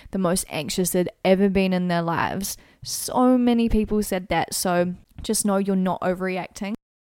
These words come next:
Anxiety is basically your fear system going into overdrive, and it can be triggered by a huge variety of things.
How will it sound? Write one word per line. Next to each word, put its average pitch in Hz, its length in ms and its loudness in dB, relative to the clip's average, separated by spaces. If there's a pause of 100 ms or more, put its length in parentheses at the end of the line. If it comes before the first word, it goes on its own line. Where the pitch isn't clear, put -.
(160)
Anxiety 247 680 2
is 220 140 2
basically 190 880 0 (920)
your 208 160 4
fear 180 300 0
system 180 400 -4
going 165 180 2
into 170 280 -4
overdrive, 156 760 0
and 226 200 6
it 233 120 2
can 240 140 4
be 285 140 4
triggered 208 580 2
by 196 160 4
a - 140 0
huge 202 560 -2
variety 180 520 2
of 175 120 -2
things. 214 580 -6